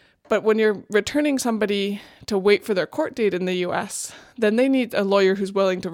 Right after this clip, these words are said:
prepare their entire asylum case. And that's a stretch in Southern California to have that many resources. It's impossible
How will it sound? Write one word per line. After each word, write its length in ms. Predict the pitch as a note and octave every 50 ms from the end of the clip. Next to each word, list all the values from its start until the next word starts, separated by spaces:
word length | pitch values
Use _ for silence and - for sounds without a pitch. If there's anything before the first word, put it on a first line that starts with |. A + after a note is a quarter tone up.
| - _ _
prepare 320 | A3 G3+ G#3+ A#3 G3+ G3
their 120 | F#3 F3 E3+
entire 380 | F#3+ - - G#3+ G#3+ G3 F3+
asylum 500 | - - - - G3 G3 F#3 - - - -
case. 420 | - - - - - - - - _ - - - - - - _ _ _ _ _ _ -
And 440 | A3 G#3+ G#3 G3 G3 G3 F3+ - - _ _ _ _
that's 480 | - B3 A#3+ A#3+ A#3+ - - - - - - _
a 80 | - G3+
stretch 600 | - - - - G#3+ A3 A#3 - - - - -
in 200 | - G#3+ G#3 G3
Southern 300 | - G#3+ G3+ G3 F#3+ G3
California 720 | - G#3 F#3 F3 F#3 F#3 - G3+ G3+ G#3+ A#3+ C4+ D4+ D#4 C#4+
to 100 | - A#3
have 220 | G#3+ G#3+ G#3 G#3 -
that 160 | G3+ F#3+ -
many 200 | G#3+ G#3 G3+ G3+
resources. 680 | G3+ A3 G#3+ - B3 A#3 A#3 - C4+ C#4 C#4 - - - - - - - _ _ -
It's 160 | A3+ A3 -
impossible 800 | F#3+ - - G#3+ G#3+ G#3 - - F#3+ - - F2+ - G#3+ G3+